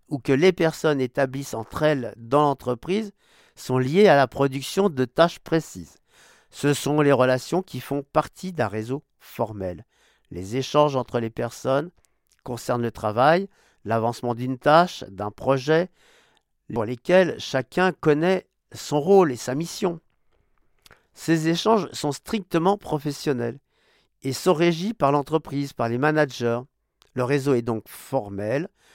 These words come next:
lorsque chaque personne agit à son poste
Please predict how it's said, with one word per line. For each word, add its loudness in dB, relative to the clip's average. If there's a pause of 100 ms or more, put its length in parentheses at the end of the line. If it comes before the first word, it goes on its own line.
(260)
lorsque -8
chaque -2
personne -2
agit -2
à -4
son -10
poste 0